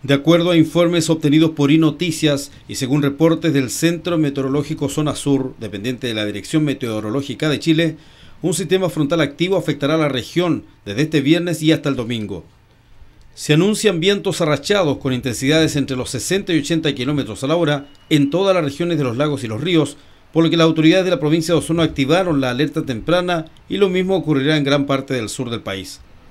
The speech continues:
De acuerdo al informe, se esperan fuertes precipitaciones, mientras que la cordillera se prevé aguanieve.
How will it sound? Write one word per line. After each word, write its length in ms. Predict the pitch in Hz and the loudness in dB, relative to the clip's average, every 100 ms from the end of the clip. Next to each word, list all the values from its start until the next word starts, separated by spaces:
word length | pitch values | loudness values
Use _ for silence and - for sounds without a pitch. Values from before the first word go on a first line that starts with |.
| - - - - - | -20 -20 -20 -20 -4
De 100 | 147 | 0
acuerdo 240 | 160 226 226 | 4 4 4
al 80 | |
informe, 400 | 185 156 190 202 | 4 2 0 0
se 140 | 190 170 | 0 -2
esperan 280 | 175 170 156 | 0 0 0
fuertes 480 | - 196 - - | 2 2 2 -2
precipitaciones, 880 | - 196 180 180 170 160 226 175 143 - _ _ _ | -2 -2 -2 -4 -4 -2 0 0 -2 -10 _ _ _
mientras 200 | 113 110 | -10 -10
que 100 | - | -6
la 100 | 120 | -6
cordillera 480 | 113 214 175 185 190 | -2 0 0 2 0
se 140 | 165 156 | 0 -2
prevé 280 | 135 151 | 0 2
aguanieve. 720 | 147 131 123 120 123 110 92 | 2 0 -4 -4 -4 -4 -6